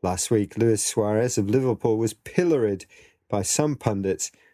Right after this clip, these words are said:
for what some saw as a deliberate handball against non-league side Mansfield.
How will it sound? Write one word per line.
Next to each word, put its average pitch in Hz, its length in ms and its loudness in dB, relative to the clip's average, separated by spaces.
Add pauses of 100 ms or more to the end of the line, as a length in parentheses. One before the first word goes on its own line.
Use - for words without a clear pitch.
(120)
for - 140 -4
what 95 160 0
some 101 280 -2
saw 107 420 0
as 107 160 -2
a 107 80 2
deliberate 107 540 0
handball 107 680 0
against 107 380 -2
non-league 120 600 0
side 90 340 -2
Mansfield. 107 760 0